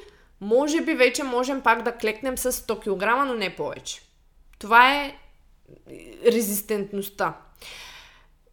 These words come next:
Тялото може, има тази функция, тялото има тази, м, възможност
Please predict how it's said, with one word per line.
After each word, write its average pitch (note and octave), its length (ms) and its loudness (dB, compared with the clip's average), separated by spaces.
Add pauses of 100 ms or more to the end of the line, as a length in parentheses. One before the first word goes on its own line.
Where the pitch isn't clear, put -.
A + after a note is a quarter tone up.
Тялото D#4+ 640 2 (240)
може, C4+ 640 2
има C#4 500 -2 (800)
тази B3+ 600 4 (400)
функция, B3+ 680 2 (100)
тялото A3+ 360 2
има A#3 280 -4
тази, A3+ 580 -2 (360)
м, F#3+ 320 -6 (240)
възможност G3+ 1040 -2